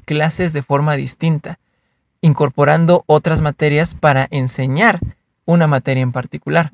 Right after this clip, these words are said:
En nuestra página oficial w w w punto kichigua punto com van a encontrar una sección de habilidades para la vida.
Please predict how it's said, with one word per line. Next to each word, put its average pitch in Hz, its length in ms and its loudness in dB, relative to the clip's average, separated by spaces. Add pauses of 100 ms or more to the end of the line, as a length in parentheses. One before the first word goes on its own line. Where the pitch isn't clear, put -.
(220)
En 160 120 0
nuestra 165 280 -2
página 233 400 -2
oficial 156 500 -6 (120)
w 220 300 -2
w 147 200 -2
w 156 100 -4
punto 156 280 -8
kichigua 143 440 -6
punto 139 300 -8
com 175 320 -4 (360)
van 190 180 0
a - 20 2
encontrar 165 560 0
una 170 200 0
sección 156 380 -4
de 147 180 -2
habilidades 139 520 -2
para 135 200 -6
la 135 100 -2
vida. 175 280 -2